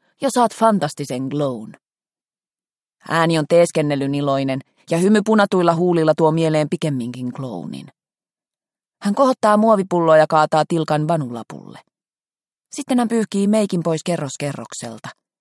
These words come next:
Paperikori täyttyy beesseistä pyöreistä lappusista.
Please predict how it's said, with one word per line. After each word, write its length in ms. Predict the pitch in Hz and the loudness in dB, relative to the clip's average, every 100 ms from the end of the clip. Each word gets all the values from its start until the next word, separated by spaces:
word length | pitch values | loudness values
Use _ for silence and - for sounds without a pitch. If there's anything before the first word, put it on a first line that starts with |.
| _ _ _ - | _ _ _ -6
Paperikori 520 | 175 190 180 180 175 | 0 2 2 2 2
täyttyy 400 | 180 170 - 175 | 2 2 2 2
beesseistä 520 | 185 180 - 156 156 151 | 4 2 2 -4 -4 -4
pyöreistä 480 | 170 151 139 - 135 | -2 -2 -6 -8 -10
lappusista. 720 | 127 _ 123 - 90 - | -10 _ -18 -16 -14 -16